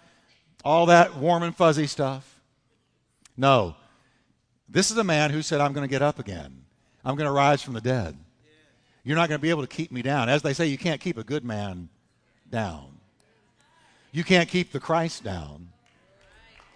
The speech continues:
Now, these predictions were so well known that the, the Romans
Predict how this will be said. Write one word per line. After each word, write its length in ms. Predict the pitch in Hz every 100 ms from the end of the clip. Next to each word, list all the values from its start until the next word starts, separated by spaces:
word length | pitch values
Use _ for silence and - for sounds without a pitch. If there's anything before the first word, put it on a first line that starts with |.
| -
Now, 480 | 113 160 135 101 82 - - - - - - - - - - - - - - - - - - - - - - - - - - - - - - - - - - - - - - 113
these 320 | 175 262 269
predictions 500 | - 196 220 - 160
were 140 | 156 147
so 240 | - 247
well 320 | 269 233 214
known 440 | 190 175 95 73 64 - _ _ _ _ _ - - -
that 240 | 180 180 - -
the, 120 | 160 180
the 120 | 151
Romans 720 | 147 190 220 160 147 160 -